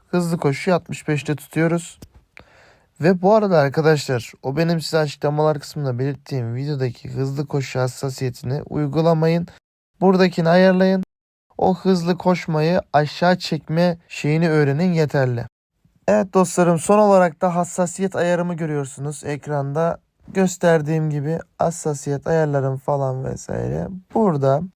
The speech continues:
bu kodu uygulayarak da benim kullandığım şeyleri kullanabilirsiniz.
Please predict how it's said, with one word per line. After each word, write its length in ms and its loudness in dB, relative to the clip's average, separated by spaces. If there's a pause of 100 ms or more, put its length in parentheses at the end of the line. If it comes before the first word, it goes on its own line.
(120)
bu 160 -2
kodu 340 2
uygulayarak 760 0
da 300 -2
benim 280 0
kullandığım 680 -2
şeyleri 460 -6
kullanabilirsiniz. 1160 -4